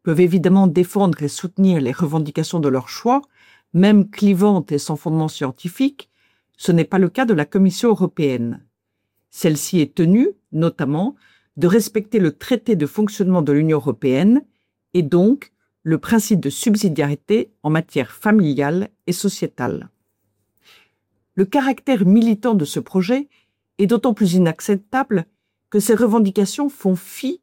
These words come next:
de la réalité humaine sexuée, mais aussi de leurs applications majeures pour les enfants. Suivant les projets de P M A sans père et de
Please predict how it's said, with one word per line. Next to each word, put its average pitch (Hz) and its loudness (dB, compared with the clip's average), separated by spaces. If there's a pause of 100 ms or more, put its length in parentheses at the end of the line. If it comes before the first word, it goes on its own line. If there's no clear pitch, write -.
de 160 -4
la 156 0
réalité 175 0
humaine 165 2
sexuée, - -6 (720)
mais 226 4
aussi 202 -2 (400)
de 143 -2
leurs 190 2
applications 208 -2
majeures 175 0
pour 233 0
les 190 4
enfants. 143 -6 (1200)
Suivant 196 2
les 156 2
projets 185 0
de 135 0
P 156 -4
M 151 -2
A 170 -2
sans 156 -8
père 170 -2
et 127 -2
de 123 -4